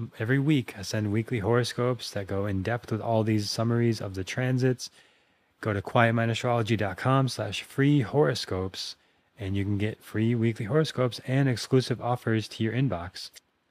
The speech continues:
And as always, get your free birth chart there and sign up for the waitlist for the next astrology mentorship at astrology mentorship dot com.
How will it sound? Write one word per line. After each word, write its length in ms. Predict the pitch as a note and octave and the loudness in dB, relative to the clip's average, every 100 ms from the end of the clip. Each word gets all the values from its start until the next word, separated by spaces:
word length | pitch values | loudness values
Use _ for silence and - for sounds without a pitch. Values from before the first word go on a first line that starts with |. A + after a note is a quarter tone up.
| _ _ _ - | _ _ _ -8
And 400 | G2 G2 F#2+ G#2 | -2 0 0 -2
as 100 | G2+ | 0
always, 260 | G#2+ G#2+ | 2 2
get 120 | G#2+ F#2+ | 0 -6
your 80 | |
free 140 | F2+ G2 | -4 -2
birth 280 | F#2+ C3+ - | 2 2 2
chart 320 | B2 A#2+ - | -2 -4 -2
there 400 | B2 B2 B2 B2 | 2 4 2 0
and 300 | C3 C3+ C#3 | 0 0 0
sign 200 | - C3 | 0 0
up 80 | C3 | 0
for 120 | C#3 | 2
the 80 | C3 | 4
waitlist 360 | C3 C3+ C3 - | 4 4 0 0
for 140 | A#2+ | 2
the 100 | A2+ | 4
next 280 | A#2 A#2+ - | 2 0 -4
astrology 560 | A#2 - B2 C3+ B2+ | -4 0 4 4 4
mentorship 640 | A#2+ C#3 D3 B2 G#2+ G#2+ - | 4 4 0 -2 -2 -4 -4
at 240 | G#2 A2 A2+ | -2 -2 -4
astrology 540 | G#2+ - G#2+ A2+ A2 | -8 -4 -2 0 2
mentorship 560 | G#2 G#2+ A#2 G#2+ A#2 - | 0 0 -4 -4 -4 -4
dot 260 | F#2 G#2 | -6 -6
com. 340 | - D3+ B2 | -2 -2 -2